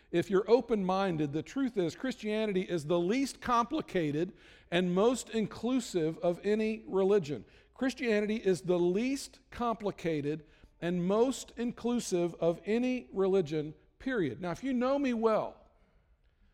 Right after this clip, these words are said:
you know that I never refer to Christianity as a religion. I don't like doing that. And if I ever do do that,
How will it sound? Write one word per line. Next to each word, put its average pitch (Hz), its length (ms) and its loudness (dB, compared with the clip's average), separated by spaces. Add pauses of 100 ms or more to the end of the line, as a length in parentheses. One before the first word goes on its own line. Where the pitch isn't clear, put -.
(360)
you 208 160 0
know 226 340 4
that 180 200 0
I 185 140 0
never 220 440 2
refer 196 560 2
to 160 120 -8
Christianity 185 760 -2
as 156 200 0
a 160 60 -4
religion. 156 480 -2
I 123 120 -6
don't 185 200 -2
like 185 220 0
doing 196 260 0
that. 120 220 -8
And 139 120 -6
if 151 120 -4
I 160 100 4
ever 175 160 2
do 220 240 -2
do 220 200 0
that, 160 280 2